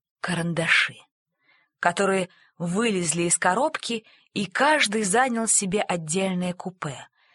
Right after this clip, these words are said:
Таким образом, они не мешали друг другу, потому что, как вы знаете, у карандашей очень длинные ноги, и они любят простор. В списке адресов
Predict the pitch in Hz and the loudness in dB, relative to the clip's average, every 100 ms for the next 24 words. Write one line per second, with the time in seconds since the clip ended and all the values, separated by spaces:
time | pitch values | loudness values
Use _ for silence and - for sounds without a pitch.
0 | _ _ - 175 202 208 208 196 180 185 | _ _ -4 0 2 2 2 2 0 0
1 | 175 - _ - 196 202 196 196 214 202 | -4 -10 _ -2 0 0 0 2 4 4
2 | 180 160 165 160 190 277 185 156 _ _ | 2 -2 -4 -2 -2 -2 -2 -8 _ _
3 | _ 160 180 190 196 - 190 175 _ _ | _ -2 0 2 0 0 0 -2 _ _
4 | - - 170 165 147 175 240 220 175 - | -4 -2 0 0 0 2 2 2 -4 -8
5 | 147 _ _ - - 180 170 165 165 - | -8 _ _ -8 -2 0 0 0 2 2
6 | 226 208 - _ _ _ 180 175 180 175 | 2 0 -4 _ _ _ -4 0 0 0
7 | 160 185 190 175 160 156 156 160 208 226 | -2 -2 0 -2 -2 -4 -4 0 0 0
8 | 143 131 _ _ _ - 156 160 160 151 | -4 -14 _ _ _ -8 -4 -2 -2 -2
9 | 175 165 156 - 151 139 - - 139 - | -2 -2 -6 -6 -6 -4 -6 -6 -8 -8
10 | - - _ _ _ _ _ _ _ _ | -10 -16 _ _ _ _ _ _ _ _
11 | _ _ - - - 226 - 220 190 180 | _ _ -6 -4 -2 -2 0 0 0 0
12 | 175 - 262 294 - | 0 0 0 -2 -4